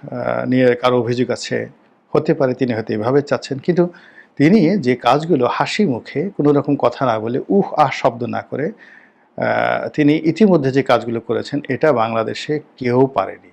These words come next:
জিয়াউর রহমান সাহেব পারেননি, এরশাদ পারেননি, শেখ হাসিনা, বেগম খালেদা জিয়া, তারা কেউ পারেনি। তত্ত্বাবধায়ক সরকার ওয়ান ইলেভেন, মঈনুদ্দিন,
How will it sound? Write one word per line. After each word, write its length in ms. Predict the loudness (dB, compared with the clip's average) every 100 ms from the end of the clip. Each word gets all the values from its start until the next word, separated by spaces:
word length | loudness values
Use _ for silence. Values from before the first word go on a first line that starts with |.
| _ _ -8
জিয়াউর 220 | 0 2
রহমান 140 | 2 0
সাহেব 200 | -4 -6
পারেননি, 420 | -2 -2 -2 -4 -6 -12 -20 -4
এরশাদ 320 | -2 0 -2 0
পারেননি, 360 | -2 -2 -4 -6 -12 _ -20 -14
শেখ 260 | -6 -6
হাসিনা, 420 | -6 -6 -4 -4 -6
বেগম 260 | -2 -2
খালেদা 400 | -2 -2 0 0
জিয়া, 280 | -2 0 -4 -4 _ _ _ -4
তারা 200 | -2 -2
কেউ 280 | 0 2 4
পারেনি। 360 | 2 0 -4
তত্ত্বাবধায়ক 640 | -4 -4 -2 -2 0 -2 -4
সরকার 300 | -6 -4 -2
ওয়ান 300 | -2 -2 0
ইলেভেন, 320 | 0 0 -2
মঈনুদ্দিন, 460 | -2 -2 -2 -4